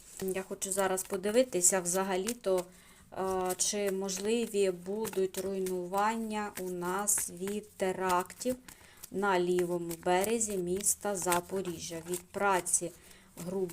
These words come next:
Д Р Г, які роблять теракти. Це буде у нас шосте, сьоме і восьме січня.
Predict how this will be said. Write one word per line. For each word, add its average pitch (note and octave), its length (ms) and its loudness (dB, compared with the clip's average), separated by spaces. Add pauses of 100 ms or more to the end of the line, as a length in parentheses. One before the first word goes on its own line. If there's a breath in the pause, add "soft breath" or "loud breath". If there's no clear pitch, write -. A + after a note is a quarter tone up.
Д F3+ 60 2
Р E3+ 300 -2
Г, G#3 240 4
які F#3 420 2
роблять F3+ 580 -2 (440 loud breath)
теракти. F#3 760 0 (120)
Це F3+ 240 -2
буде E3+ 400 -6
у D#3+ 200 -8
нас F#3 460 -8 (340)
шосте, F3+ 580 -10
сьоме G3 460 -4
і F3+ 40 -2
восьме F3 500 -8
січня. - 520 -4